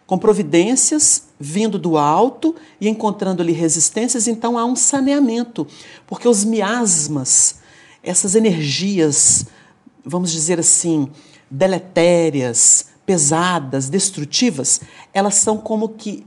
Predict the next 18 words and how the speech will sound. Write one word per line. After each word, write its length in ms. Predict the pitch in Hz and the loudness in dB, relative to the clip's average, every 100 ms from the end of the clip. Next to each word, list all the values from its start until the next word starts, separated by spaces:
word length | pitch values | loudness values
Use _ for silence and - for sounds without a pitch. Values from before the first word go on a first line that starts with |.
| - | -10
desintegradas 1200 | 156 262 302 202 262 285 262 170 190 226 185 - | 2 4 4 4 2 2 0 0 -2 -2 -6 -2
pelas 280 | 214 202 | -2 -2
tempestades 540 | - 214 226 - 208 196 | -4 -4 -4 -4 -6 -6
magnéticas 840 | 214 208 190 196 - 135 - - _ _ - | -6 -4 -6 -8 -10 -8 -6 -6 _ _ -8
do 120 | 151 | -4
mundo 160 | 175 180 | -4 -4
espiritual, 580 | - 214 226 240 196 - - - | -6 -6 -2 0 0 -6 -20 -12
e 60 | 208 | 0
que 100 | 240 | 2
é 40 | |
uma 160 | 226 240 | 2 -2
ação 440 | 196 - - 233 | -4 -4 -2 0
da 100 | 226 | 0
providência 680 | 220 240 220 160 180 262 - | -2 -2 -2 -4 -2 0 -2
superior 640 | - 233 220 175 175 226 | -6 -2 0 2 2 2
auxiliando 500 | 240 233 262 233 214 | 2 -2 -2 -2 -2
as 120 | 226 - | -4 -4
criaturas. 520 | 254 254 196 180 | -4 -4 -4 -4